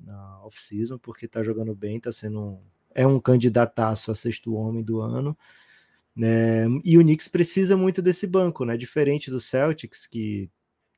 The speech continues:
tem um quinteto super forte, o Knicks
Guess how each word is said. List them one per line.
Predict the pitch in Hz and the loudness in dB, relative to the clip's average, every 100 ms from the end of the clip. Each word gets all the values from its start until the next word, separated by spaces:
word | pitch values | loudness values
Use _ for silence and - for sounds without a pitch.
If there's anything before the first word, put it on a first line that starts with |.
| - | -4
tem | 120 120 120 | -2 -2 -4
um | |
quinteto | 110 117 107 117 113 - | -8 -12 -10 -6 -6 -8
super | - 139 123 120 | -8 -6 -4 -6
forte, | - 113 120 123 | -6 -4 -4 -4
o | 139 | -6
Knicks | 127 131 - - | -6 -6 -10 -20